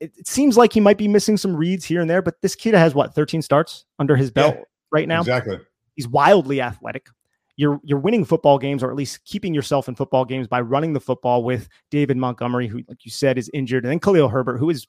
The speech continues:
Speaker 1: very, very, very underrated, a very good football player. So I would just say be patient. Be patient. You, you know Justin Fields has talent from a
Speaker 2: Yeah.
Speaker 1: physical standpoint.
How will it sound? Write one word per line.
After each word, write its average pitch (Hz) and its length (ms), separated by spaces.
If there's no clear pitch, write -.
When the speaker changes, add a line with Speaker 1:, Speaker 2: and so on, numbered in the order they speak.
Speaker 1:
very, 139 460
very, 113 440
very 113 400
underrated, 85 500
a - 20
very 120 380
good 110 180
football - 380
player. 90 260
So 151 220
I 143 100
would 233 120
just 247 120
say 208 220
be 175 100
patient. - 500
Be 170 120
patient. 156 400
You, 139 120
you 156 160
know 185 560
Justin 147 340
Fields 135 340
has 113 320
talent 110 360
from 135 100
a 123 40
Speaker 2:
Yeah. - 40
Speaker 1:
physical 143 560
standpoint. 107 500